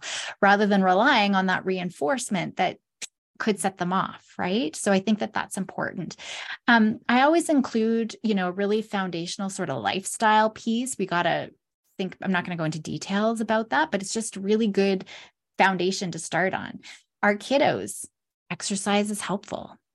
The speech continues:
right? We are meant to move. Sleep is really helpful. They're not gonna be able to do anything, even if you've got a great relationship, if they're sleep deprived. Nutrition is important. That lifestyle piece is really important. So we're proactively working on all of that,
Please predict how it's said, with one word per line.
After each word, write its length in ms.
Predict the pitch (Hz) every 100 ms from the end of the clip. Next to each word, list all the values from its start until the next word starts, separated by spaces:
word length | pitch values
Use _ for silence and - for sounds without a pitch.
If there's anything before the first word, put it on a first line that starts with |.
| -
right? 280 | 151 180 -
We 460 | 180 170 175 180
are 80 | 208
meant 220 | 202 196
to 100 | -
move. 480 | 190 208 - - - - _ _ -
Sleep 500 | - - 285 294 - -
is 200 | 226 202
really 340 | 190 185 190 214
helpful. 440 | 214 269 - -
They're 160 | 170 190
not 160 | 214
gonna 80 | 220
be 60 | 220
able 120 | 220
to 60 |
do 260 | 202 214 262
anything, 420 | 208 196 196 202
even 160 | 196 202
if 120 | 208
you've 100 | 208
got 140 | 208
a 40 | 214
great 200 | 220 220
relationship, 600 | 220 262 269 208 214 214
if 140 | 214
they're 160 | 226 226
sleep 340 | - 214 254
deprived. 640 | 226 - - - - - 214
Nutrition 560 | 214 - 262 277 294
is 120 | 247
important. 560 | 214 196 - - - 139
That 180 | 202 -
lifestyle 500 | 226 247 - 277 269
piece 280 | - 202 202
is 160 | 196
really 220 | 185 175 170
important. 560 | 165 - - - -
So 140 | - 202
we're 120 | 202
proactively 720 | - 254 269 233 226 214 196
working 320 | 190 190 208
on 140 | 180
all 160 | 175 165
of 120 | 170
that, 420 | 311 359 247 214